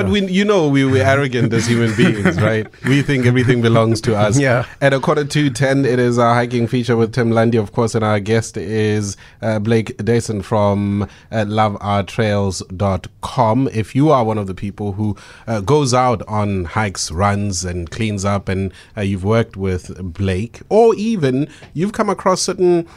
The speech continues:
Speaker 2: uh, trails where you've been disgusted, concerned, worried, and you did something about it to ensure that, uh, you know, nature remains untouched, share with us your stories on oh two one, four four six,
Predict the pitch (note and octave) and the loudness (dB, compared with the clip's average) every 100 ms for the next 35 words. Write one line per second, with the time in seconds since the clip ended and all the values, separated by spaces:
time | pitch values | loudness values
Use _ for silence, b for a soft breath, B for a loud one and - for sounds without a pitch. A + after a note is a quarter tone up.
0 | B - D3 C3 F3+ G#3+ E3+ C3 C3+ C3+ | B -4 -4 -2 -2 0 -2 -2 -2 -2
1 | C#3 C#3 C3+ F#2 B2+ - A#2+ - - D#3 | 0 0 0 -2 -6 -4 -6 -6 -6 -8
2 | - C#3+ B2+ - B2+ D3 C3+ G#2 B2 A#2 | -4 -4 -4 -4 -6 -6 -6 -4 0 0
3 | C3 D#3+ D#3 C#3+ A#2+ A2+ - B2 B2+ B2+ | -2 -6 -6 -4 -4 -4 -6 -6 -4 -4
4 | A2 G#2+ G#2+ A#2 C3 - - B2 A#2 B | -4 -4 -6 -8 -10 -10 -6 -4 -4 B
5 | B B A#2+ - B2 A#2 A2+ A2 - - | B B -2 0 -2 0 0 -2 -4 -14
6 | b b - A2 B2+ A#2 A2 A2 A2+ A#2 | b b -8 -4 -2 -2 -2 -4 -4 -2
7 | B2 A2 - A2 G#2+ A2+ A2+ A#2 G#2 - | -2 -4 -4 -4 -2 0 0 0 -2 -6
8 | - A#2+ B2 - C3 C#3+ - A#2 - D3 | -4 -2 -2 -2 -4 -6 -8 -12 -6 -4
9 | A#2+ B2 B2 G2+ G#2 F#2+ A#2 A2 B2 A2+ | -2 -2 -2 -4 -6 -6 -4 -2 -2 0
10 | A2+ G2+ A2+ A2 B2 - B - B2+ A2 | -2 -4 -4 -2 -2 -6 B -8 -6 -4
11 | A2+ G2 G#2+ - | -4 -4 -4 -8